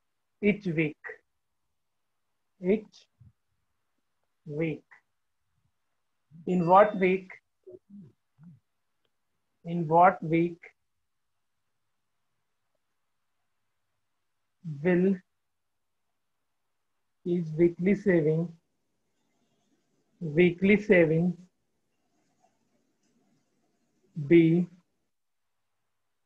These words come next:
rupees twenty point seven five? बनाओ। Saved rupees five in the first week of the year and then increased his weekly saving by rupees one point seven five each week।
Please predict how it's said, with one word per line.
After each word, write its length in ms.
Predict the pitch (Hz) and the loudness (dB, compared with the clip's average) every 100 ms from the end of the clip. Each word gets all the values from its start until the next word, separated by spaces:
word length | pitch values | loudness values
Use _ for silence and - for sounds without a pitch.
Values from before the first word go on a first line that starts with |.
| _ _ _ _ 156 | _ _ _ _ -4
rupees 720 | 156 170 170 - 196 202 185 _ - | 0 0 0 0 2 2 -2 _ 0
twenty 680 | 180 175 165 - 202 196 - | 2 2 0 2 4 2 0
point 400 | 170 165 170 175 - | 2 2 2 -4 0
seven 400 | 160 147 165 175 _ - | 2 2 0 -2 _ -4
five? 240 | 131 123 - _ _ _ _ _ 160 | -4 -6 -20 _ _ _ _ _ -2
बनाओ। 340 | 160 151 127 _ _ _ _ _ _ _ _ _ _ _ _ _ _ _ _ _ _ _ _ _ _ _ _ _ | 0 0 -2 _ _ _ _ _ _ _ _ _ _ _ _ _ _ _ _ _ _ _ _ _ _ _ _ _
Saved 320 | - 214 226 214 | 6 6 6 4
rupees 380 | 214 233 233 | 6 6 6
five 300 | - 214 214 | 6 6 8
in 120 | 220 214 | 8 6
the 100 | 214 | 6
first 320 | 220 220 208 | 6 4 4
week 220 | 226 233 | 4 6
of 160 | 214 196 | 6 6
the 120 | - | 4
year 400 | 202 196 214 247 - _ _ | 6 8 8 6 -2 _ _
and 220 | 180 196 190 | 2 6 6
then 160 | 202 | 6
increased 500 | 202 190 190 226 208 | 6 4 4 4 6
his 160 | 226 196 | 4 4
weekly 420 | 196 196 208 208 | 2 2 2 2
saving 520 | 214 202 190 220 202 | 6 6 8 6 6
by 240 | 180 185 190 | 6 8 8
rupees 480 | 185 185 220 262 214 | 6 4 4 4 4
one 260 | 190 196 | 4 2
point 360 | 190 208 247 - | 4 4 4 2
seven 320 | 190 180 175 190 | 2 2 -2 2
five 220 | 196 185 | 2 0
each 200 | 160 - | -6 -4
week। 280 | 165 165 | -4 -4